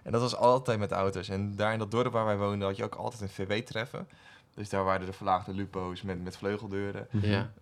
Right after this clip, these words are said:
Speaker 1: En dat soort dingen stonden daar, vonden we ook fantastisch. En zo is het wel, denk ik, allemaal
Speaker 3: Dus, dus,
Speaker 1: aangewakkerd.
Speaker 3: dus je, je, jouw vader heeft ook wel een rol gespeeld in die gekte. Mijn vader ook. Jouw vader niet? Of
Speaker 2: Nou,
Speaker 3: wel?
Speaker 2: niet
Speaker 3: Weet
Speaker 2: zo,
Speaker 3: je?
Speaker 2: maar, eh, wat jij zegt, het,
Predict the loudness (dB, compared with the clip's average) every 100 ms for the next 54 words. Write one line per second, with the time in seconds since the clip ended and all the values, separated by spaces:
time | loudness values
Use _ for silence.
0 | -20 -20 -8 -2 0 0 -2 -2 -2 -2
1 | -2 0 0 0 0 4 2 2 0 0
2 | 0 -2 -6 -6 -4 0 2 2 0 0
3 | 2 4 2 0 0 2 2 2 -2 -8
4 | -20 -20 -4 2 2 4 4 6 6 2
5 | 2 2 2 2 -2 -2 -2 -2 -2 2
6 | 4 4 4 4 4 0 0 0 2 2
7 | 0 -2 -4 -4 -2 -2 -4 -6 -6 -4
8 | -2 2 4 4 4 4 4 2 0 -2
9 | -8 -20 _ 4 4 6 4 4 2 -2
10 | _ _ _ _ _ _ _ _ _ -6
11 | -6 -8 -10 2 8 10 10 8 6 8
12 | 10 12 10 8 6 2 -18 -20 -20 -2
13 | 6 8 8 6 6 6 6 2 4 0
14 | 0